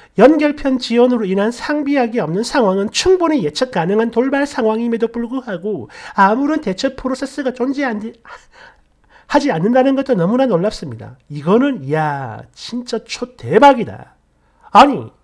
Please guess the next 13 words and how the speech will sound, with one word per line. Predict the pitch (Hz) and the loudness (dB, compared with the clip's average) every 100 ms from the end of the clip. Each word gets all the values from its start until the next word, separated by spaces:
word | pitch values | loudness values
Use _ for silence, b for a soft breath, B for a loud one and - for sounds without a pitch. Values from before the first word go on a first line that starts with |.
| _ _ _ | _ _ _
항공사가 | - 285 349 359 320 254 | 2 4 4 4 4 6
약장수야? | 175 240 381 339 320 226 302 392 - _ _ _ _ | 2 2 2 4 6 6 6 -2 -8 _ _ _ _
그걸 | 220 294 | 0 2
다 | 196 - | 0 0
쳐가지고 | - 262 262 240 208 | 4 8 8 8 4
있게? | 202 175 196 330 - _ _ B B B | 4 -2 -4 -6 -12 _ _ B B B
그리고 | 349 370 320 294 | 6 8 8 4
예측을 | 185 240 - 359 349 | 4 2 4 2 2
왜 | 185 214 294 320 | 4 8 8 6
그쪽이 | 311 - 330 302 | 2 -2 0 0
해? | 277 269 | 0 0
네가 | 170 220 | 2 2
해야지. | 269 285 226 185 160 160 156 110 98 | 2 4 2 0 -6 -8 -10 -12 -16